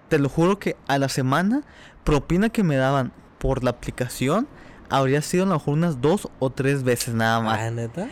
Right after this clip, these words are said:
Speaker 1: Y yo digo, "Mm, o sea, está bien". O sea, yo
Speaker 2: Porque
Speaker 1: sé que en México no es tan
Speaker 2: Ajá.
Speaker 1: común, pero, o sea, de, no sé, ponle ochenta viajes en una semana, el tres por ciento, digo,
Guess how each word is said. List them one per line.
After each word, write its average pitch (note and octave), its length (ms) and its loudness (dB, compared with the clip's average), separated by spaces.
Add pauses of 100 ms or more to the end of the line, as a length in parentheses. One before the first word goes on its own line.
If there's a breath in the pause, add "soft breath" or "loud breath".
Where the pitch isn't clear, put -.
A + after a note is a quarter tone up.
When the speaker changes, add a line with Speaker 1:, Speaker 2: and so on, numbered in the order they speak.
Speaker 1:
Y C#3 80 0
yo D3+ 100 4
digo, C#3 280 2
"Mm, B2 100 -6 (440)
o D3 100 -2
sea, D3+ 120 0
está D#3+ 180 0
bien". F#3+ 220 4
O E3+ 80 4
sea, F3+ 100 6
yo F3 60 6
Speaker 2:
Porque G3 80 6
Speaker 1:
sé B3 80 4
que C#4 80 4
en A#3+ 80 4
México A#3+ 320 4
no D3+ 80 2
es B2 80 -2
tan D#3 140 2
Speaker 2:
Ajá. E3+ 120 2
Speaker 1:
común, F#3 300 2 (320 loud breath)
pero, D3+ 240 4
o C#3+ 120 2
sea, D3+ 220 0
de, C3+ 340 2
no C#3 140 0
sé, C#3 300 -2 (280 loud breath)
ponle C#3+ 280 0
ochenta C3+ 500 0
viajes E3 400 -2
en B2 140 0
una D3+ 180 0
semana, B2 540 -2
el E3+ 160 0
tres B2+ 340 -4
por G3+ 220 -2
ciento, C3 320 -6
digo, C3+ 300 -4